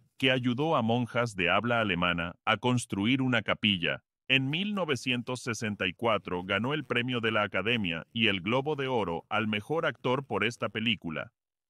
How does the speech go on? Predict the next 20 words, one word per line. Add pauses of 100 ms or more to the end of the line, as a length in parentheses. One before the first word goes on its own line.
Sidney
falleció
el
seis
de
enero
a
la
edad
de
noventa
y
cuatro. (640)
Dwayne
Hickman. (120)
El
actor
estadounidense
Dwayne
Hickman